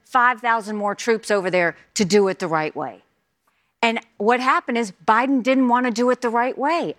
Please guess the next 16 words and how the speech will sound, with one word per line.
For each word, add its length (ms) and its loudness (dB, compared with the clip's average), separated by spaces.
And 260 0
look 180 -2
at 120 -4
what 120 0
happened. 460 -8
I 80 0
mean, 140 0
if 140 -6
you 180 -2
look 160 -2
at 140 -4
the 100 -2
cash 520 -2
that 200 -6
they 140 -2
left, 260 -2